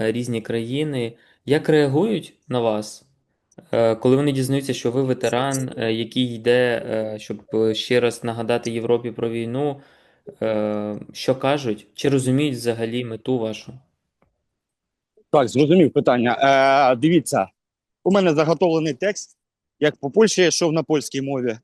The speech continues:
Speaker 2: в нотатках був переведений на польську, так і в Німеччині. Поки не було резонансу, а, я і люди під'їжджали,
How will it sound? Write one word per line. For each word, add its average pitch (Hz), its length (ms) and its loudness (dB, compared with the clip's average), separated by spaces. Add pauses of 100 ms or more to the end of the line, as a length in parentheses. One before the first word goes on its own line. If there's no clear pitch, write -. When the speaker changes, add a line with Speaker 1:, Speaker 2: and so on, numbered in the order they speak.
Speaker 2:
в 107 200 -6
нотатках 113 540 -2
був 98 240 -10 (380)
переведений 117 520 0
на 113 120 -2
польську, 107 340 -6
так - 280 -6
і 127 120 0
в 110 60 -6
Німеччині. 95 600 -8 (720)
Поки 185 220 4
не 156 120 2
було 151 260 6
резонансу, 147 680 -2 (440)
а, 131 220 2
я 135 300 2
і 139 140 4
люди 143 220 2
під'їжджали, 151 680 0